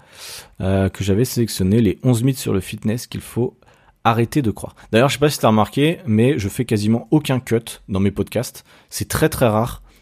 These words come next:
Euh, un cut, c'est genre, euh, couper le podcast. Il y en a plein qui le font ça, mais, euh,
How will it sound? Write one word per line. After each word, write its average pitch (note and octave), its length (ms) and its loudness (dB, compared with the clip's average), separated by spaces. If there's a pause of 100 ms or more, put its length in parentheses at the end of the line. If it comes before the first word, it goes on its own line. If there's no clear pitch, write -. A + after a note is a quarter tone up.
(160)
Euh, F#2+ 120 0
un F#2 80 0
cut, A2+ 180 2
c'est G2 220 0
genre, F#2 240 2
euh, E2 40 -6
couper A2 260 -2
le G2 60 0
podcast. - 500 -4
Il G2+ 60 -2
y - 20 2
en G2 60 2
a G2 80 2
plein C3 160 0
qui - 160 -6
le G#2 80 2
font B2 180 -4
ça, B2 200 -2
mais, G2+ 200 0
euh, F#2 260 -4